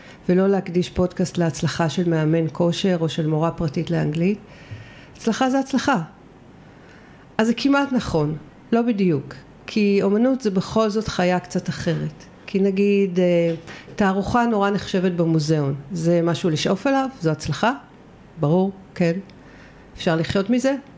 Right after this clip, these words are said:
ממש לא. ברור שלא. אז הצלחה אומנותית יש לה פנים קצת אחרות, ונדבר על זה בהמשך. זה לא רק הפרנסה, למרות שיש לה חלק חשוב בזה,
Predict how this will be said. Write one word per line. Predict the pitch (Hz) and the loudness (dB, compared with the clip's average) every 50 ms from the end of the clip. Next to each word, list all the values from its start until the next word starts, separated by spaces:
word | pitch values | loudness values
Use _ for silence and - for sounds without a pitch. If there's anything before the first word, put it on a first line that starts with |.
| - - - - - - - - - - - 180 | -20 -20 -20 -20 -20 -20 -20 -20 -18 -8 -2 0
ממש | 160 160 165 170 160 - - | 0 2 2 0 -2 -2 -2
לא. | 165 151 151 - - - - - - - - - - - - | -2 -2 -2 -4 -12 -20 -20 -20 -20 -20 -20 -20 -20 -14 -6
ברור | 180 156 160 180 208 214 175 | -2 0 2 2 2 0 -2
שלא. | - - 131 135 120 - - - - - - - - - - - - - - - - - - - - | -4 -4 -4 -4 -4 -6 -8 -14 -20 -20 -20 -20 -20 -20 -20 -20 -20 -20 -20 -20 -20 -18 -10 -4 -4
אז | 175 180 | -4 -4
הצלחה | - - 226 202 - 294 | 0 -2 -2 0 2 2
אומנותית | 311 302 294 254 233 233 262 247 - | 2 2 2 2 0 0 0 0 0
יש | 226 220 - | 0 0 0
לה | 247 | -2
פנים | 240 - 202 202 208 | 0 0 0 2 0
קצת | 202 202 - 214 - 175 | 0 0 -4 -2 -2 -2
אחרות, | 139 - - 156 170 196 202 196 190 | -4 -2 0 2 2 2 2 0 -2
ונדבר | 170 165 160 165 165 190 202 214 | -2 -2 0 0 2 2 2 2
על | 202 | 2
זה | 175 180 | 0 0
בהמשך. | 165 160 156 151 151 147 - - 180 170 151 - - - | 0 0 0 0 0 -2 -2 -2 0 0 0 -2 -4 -2
זה | - 165 | 0 2
לא | 170 190 | 2 2
רק | 202 214 208 - | 2 0 -2 -2
הפרנסה, | 196 - 180 170 165 165 160 - - - 185 180 196 208 | -4 -2 0 0 2 0 0 -2 0 0 0 2 2 2
למרות | 196 175 165 165 170 170 | 0 0 0 0 0 0
שיש | - 180 175 170 - | 0 -2 -2 0 -2
לה | 170 | -4
חלק | - - 180 165 170 - | -2 0 0 0 -2 -2
חשוב | - - - - - 175 165 170 | -4 -6 -4 -2 0 -2 0 0
בזה, | 175 170 165 196 202 208 233 | -2 -2 0 0 0 0 0